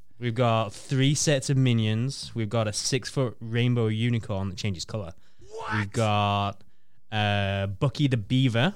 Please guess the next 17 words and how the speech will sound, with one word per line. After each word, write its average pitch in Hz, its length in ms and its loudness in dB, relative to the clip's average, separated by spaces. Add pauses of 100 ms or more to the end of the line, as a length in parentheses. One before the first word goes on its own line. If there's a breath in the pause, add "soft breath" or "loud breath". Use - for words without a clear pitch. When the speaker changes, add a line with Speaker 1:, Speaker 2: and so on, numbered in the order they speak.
Speaker 2:
Yeah! - 280 -10 (500)
Speaker 1:
Bucky's 120 400 2
up. 117 220 0 (120)
We've 110 260 -4
got, 110 760 2 (160)
um, 104 960 0 (420)
we've 117 100 -6
got 131 120 4
a 120 40 4
mini 143 300 8
Yoda, 135 360 6
Baby 131 260 2
Yoda. 135 360 2 (1120 loud breath)
That's 127 220 0
a 131 60 0
good 104 180 -2
one. 110 280 -2